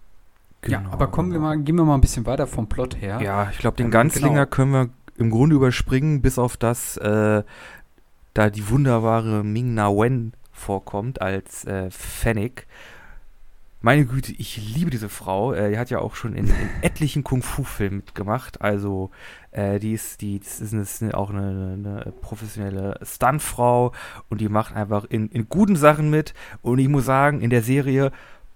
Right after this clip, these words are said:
Speaker 2: extrem verschwendet.
Speaker 1: Ja, hab ich, hab ich mir auch grad so ge-, also, da hätte man ein bisschen mehr draus machen können. Also, ähm,
Speaker 2: Spoiler, da kommt noch mehr.
Speaker 1: Okay.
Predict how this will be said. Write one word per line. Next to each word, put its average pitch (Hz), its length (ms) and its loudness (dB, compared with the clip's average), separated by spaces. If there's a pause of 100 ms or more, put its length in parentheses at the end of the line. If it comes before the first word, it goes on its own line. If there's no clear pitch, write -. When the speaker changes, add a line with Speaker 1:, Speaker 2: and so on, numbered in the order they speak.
(1200)
Speaker 2:
extrem 240 920 4
verschwendet. 139 840 0 (1040)
Speaker 1:
Ja, 151 280 8
hab 143 120 4
ich, 160 260 -2 (100)
hab 135 200 2
ich 147 120 0
mir 165 100 6
auch 147 180 4
grad 131 140 2
so 127 120 0
ge-, 123 100 4
also, 127 360 2 (1120)
da 139 80 8
hätte 160 260 4
man 170 120 8
ein 160 40 6
bisschen 170 260 4
mehr 147 160 6
draus 127 260 0
machen 117 220 0
können. 113 300 -2
Also, 117 460 -2
ähm, 143 380 6
Speaker 2:
Spoiler, 160 80 2
da 131 80 0
kommt 117 260 0
noch 98 140 -6
mehr. 87 280 -10 (1400)
Speaker 1:
Okay. 110 460 -8